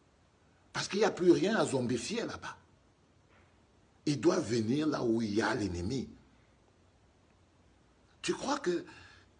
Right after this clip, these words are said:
quand il vient sur son plateau avec sa tenue du R D P C, euh, pour, euh, sa grosse veste ridicule, tu crois que c'est, c'est pas pour distraire, c'est pour distraire.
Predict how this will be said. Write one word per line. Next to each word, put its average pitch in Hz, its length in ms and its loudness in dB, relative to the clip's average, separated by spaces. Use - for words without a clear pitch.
quand 226 240 0
il 170 100 0
vient 175 320 0
sur 220 220 0
son 123 180 -4
plateau 135 560 -4
avec 131 260 2
sa 110 160 -4
tenue 151 420 2
du 135 240 -6
R - 160 0
D 113 140 -2
P 110 200 -10
C, - 280 -14
euh, 110 240 4
pour, 120 280 0
euh, 120 580 -2
sa 107 180 -6
grosse 110 320 -2
veste 139 340 -2
ridicule, 107 760 -2
tu - 140 -10
crois 226 220 -4
que 185 120 -2
c'est, - 300 -4
c'est 175 180 4
pas 214 180 -2
pour 175 160 -4
distraire, 180 480 -6
c'est - 160 0
pour 160 220 -2
distraire. 294 540 -2